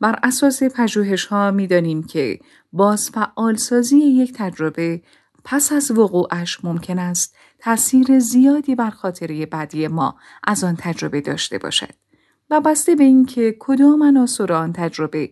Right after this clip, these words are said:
باز فعال سازی شده اند، می‌تواند حتی خاطرهٔ اصلی را نیز تغییر دهد.» پژوهش‌های زیادی در این باره انجام شده که چگونه کسی که عکس می‌گیرد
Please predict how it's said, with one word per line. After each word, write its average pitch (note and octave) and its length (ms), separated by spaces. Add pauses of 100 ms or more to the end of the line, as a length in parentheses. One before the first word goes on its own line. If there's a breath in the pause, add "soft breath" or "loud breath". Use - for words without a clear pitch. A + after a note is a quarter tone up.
(360 soft breath)
باز G3+ 320
فعال E3+ 460
سازی D#3 420
شده D3 300
اند، F3 400 (340 soft breath)
می‌تواند B3 680
حتی B3+ 440
خاطرهٔ A3+ 580
اصلی F#3+ 400
را E3 160
نیز B2+ 340 (340)
تغییر G#3 580
دهد.» - 300 (1400)
پژوهش‌های D#4+ 1300
زیادی C4 760
در G3 140
این F3+ 160
باره E3+ 220
انجام E3 460
شده E3 520
که A#3+ 200
چگونه D#4 580
کسی A#3+ 380
که F3+ 140
عکس - 440
می‌گیرد E3+ 800